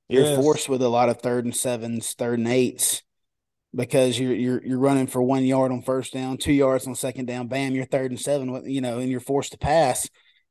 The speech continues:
Speaker 1: Can Milroe get that done? That's something that he didn't have to do against Mississippi State because we were getting four and a half, five, six yards a carry. And so that's, whenever I kinda break it down in my head, that's kinda,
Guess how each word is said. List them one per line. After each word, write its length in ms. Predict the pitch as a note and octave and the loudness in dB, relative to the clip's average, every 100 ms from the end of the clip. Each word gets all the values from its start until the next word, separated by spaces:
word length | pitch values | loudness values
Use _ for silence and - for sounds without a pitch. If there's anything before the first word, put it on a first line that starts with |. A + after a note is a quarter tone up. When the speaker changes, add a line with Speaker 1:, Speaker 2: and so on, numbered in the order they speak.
| - | -2
Speaker 1:
Can 220 | E3 D3+ | 0 4
Milroe 320 | D#3 D#3 D3 | 4 4 2
get 260 | C3+ D3+ D3+ | 2 -2 0
that 240 | C#3+ - | -2 -4
done? 400 | B2+ E3 C#3 - | -10 -10 -12 -10
That's 180 | - C3 | -6 -4
something 260 | F3 D#3+ C#3+ | -2 -4 -4
that 100 | B2+ | -4
he 140 | D3 | 0
didn't 200 | D#3 D3 | 0 0
have 140 | C#3+ C#3+ | -2 -6
to 80 | |
do 180 | C#3 G#3 | 0 0
against 240 | C#4+ E3+ B2+ | 2 -2 -2
Mississippi 300 | B2 A#2+ A2+ | -4 -6 -8
State 320 | - A#2+ G#2 | -6 -4 -4
because 260 | - C3 | -2 -2
we 140 | C3 D3+ | 0 2
were 240 | C#3+ C3+ - - - _ | 2 2 -4 -20 -20 _
getting 300 | C3+ G3+ F#3+ | 4 6 6
four 220 | D#3 E3 D#3+ | 2 2 4
and 80 | |
a 20 | D3 | 2
half, 240 | D3 C3+ | -2 0
five, 240 | D3+ C#3+ | -2 -2
six 240 | - D3 - | -4 -6 -6
yards 220 | C#3 A#2+ | -6 -6
a 40 | |
carry. 480 | - D3 C3+ B2 A2 _ _ _ _ _ _ _ - | -4 0 0 -2 -6 _ _ _ _ _ _ _ -8
And 360 | C3 B2+ B2 - _ _ | -6 -4 -6 -8 _ _
so 420 | - D3 C3+ B2+ A#2+ | -2 2 2 2 0
that's, 240 | E3 F3 | 0 0
whenever 320 | F3 G#3 B3+ | 2 2 4
I 80 | A3 | 2
kinda 200 | A3 G3 | 2 -2
break 200 | D3+ D3+ | -2 -2
it 100 | C#3+ | -4
down 180 | C#3+ C#3+ | -4 -4
in 60 | |
my 100 | C3 | -6
head, 260 | B2 B2+ B2+ | -4 -2 -2
that's 140 | B2+ | -4
kinda, 260 | - C#3+ C3 | -4 -4 -4